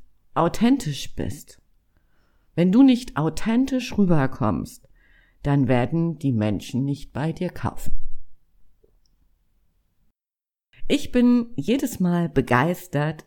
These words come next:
wenn ich Menschen beispielsweise auf Instagram sehe, die da morgens schon eine echte Show abliefern.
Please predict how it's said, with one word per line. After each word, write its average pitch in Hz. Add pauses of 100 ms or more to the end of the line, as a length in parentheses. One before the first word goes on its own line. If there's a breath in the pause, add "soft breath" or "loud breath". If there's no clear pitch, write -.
(100)
wenn 151
ich 151
Menschen 160
beispielsweise 139
auf 143
Instagram 160
sehe, 147 (440 loud breath)
die 190
da 139
morgens 156
schon 135
eine - (100)
echte 147
Show 135
abliefern. -